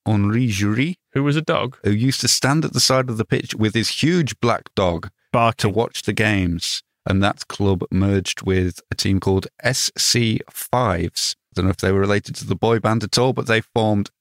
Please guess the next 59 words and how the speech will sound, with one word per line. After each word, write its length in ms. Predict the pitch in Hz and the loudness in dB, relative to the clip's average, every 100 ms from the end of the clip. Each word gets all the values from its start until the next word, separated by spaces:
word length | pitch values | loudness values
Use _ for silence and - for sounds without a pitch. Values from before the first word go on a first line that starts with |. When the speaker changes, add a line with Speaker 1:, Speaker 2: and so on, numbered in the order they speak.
| - | -2
Speaker 1:
L 200 | 104 101 | 0 2
O 260 | 95 95 - | 2 0 -2
S 360 | 95 - - - | -2 0 -2 -4
C, 500 | - - 101 87 82 - _ _ _ | -2 0 2 2 0 -4 _ _ _
the 120 | 92 | -2
S 140 | 82 92 | -2 0
C 280 | - 92 90 _ | 0 0 -4 _
Fives 640 | 92 90 90 - - - - _ _ _ | 0 0 -2 -2 -4 -4 -10 _ _ _
coming 220 | 113 92 | 0 0
to 100 | 82 | 0
get 240 | - 87 - | -4 -4 -2
you, 300 | 87 85 95 _ _ _ - | -2 -2 -6 _ _ _ -14
blowing 320 | - 92 90 | -2 0 2
your 80 | 90 | 0
mind 320 | 90 92 - | 0 -2 -4
'cause 160 | - 92 | -6 -6
you 60 | |
gotta 220 | 95 95 | -6 -6
get 160 | - 101 | -4 -4
into 440 | 92 - 101 92 - | -4 -4 -6 -8 -8
et 160 | - | -8
cetera. 420 | - - - 90 90 - | -8 -10 -10 -10 -8 -6
Speaker 3:
I 60 | |
think 160 | - 156 | -4 -2
we 60 | |
should 200 | - 107 - | 0 -2 -2
d-, 120 | 110 | -4
dispense 420 | 107 - 113 110 - | -2 -2 0 0 0
with 180 | 98 - | -2 0
the, 260 | 92 92 | 2 2
uh, 140 | 95 - | 2 0
turn 180 | - 104 | 0 0
of 60 | |
the 80 | 95 | 2
millennial, 520 | 101 101 101 95 92 - _ _ - | 2 2 2 0 -2 -6 _ _ -4
millennium, 480 | 104 98 101 95 90 | 0 2 2 0 0
sorry, 340 | 92 92 87 - | 0 0 -2 -8
pop 220 | - - 107 | -8 -4 -2
references, 680 | 92 - 90 - 85 - - _ - | -2 -2 -2 0 0 -2 -6 _ -4
'cause 120 | 104 | 0
we've, 160 | 123 | 0
we've 100 | 135 | 2
had 100 | 127 | 2
a 40 | 120 | 2
lot 200 | 117 113 | 0 0
in 60 | |
the 60 | 101 | -2
last 140 | 98 | -2
couple 180 | - 101 | -4 0
of 40 | 101 | 0
weeks. 180 | 92 | 2
Let's 120 | 123 113 | 0 0
do 120 | 123 | 0
the 80 | 120 | 0
Andy 160 | 117 | 0
Hughes 220 | 113 113 | 0 0
Hero 280 | - 113 101 | 2 2 2
Award 200 | 98 95 | 2 0
instead. 400 | 90 - 101 95 | -2 -4 -2 -2